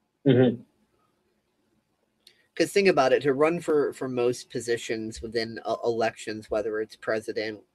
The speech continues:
Speaker 2: or senators or, or whatever the case may be, you have to have, you know, practically more money than God in order to even campaign.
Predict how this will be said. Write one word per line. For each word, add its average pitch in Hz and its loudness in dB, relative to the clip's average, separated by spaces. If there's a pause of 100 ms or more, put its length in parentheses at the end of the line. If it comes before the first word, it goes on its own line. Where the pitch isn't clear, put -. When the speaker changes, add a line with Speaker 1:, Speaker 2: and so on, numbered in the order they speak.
(100)
Speaker 2:
or 107 -4
senators 107 -6
or, 101 -4
or 120 0
whatever 123 -4
the 117 -8
case 110 -8
may 110 -10
be, 101 -18 (440)
you 147 -4
have 147 -2
to 143 0
have, 113 0 (180)
you 131 -2
know, 110 -2
practically 120 -4
more 120 -4
money 123 -4
than 107 -10
God 101 -2
in 101 -8
order 104 -6
to 104 -12
even 101 -14
campaign. 95 -18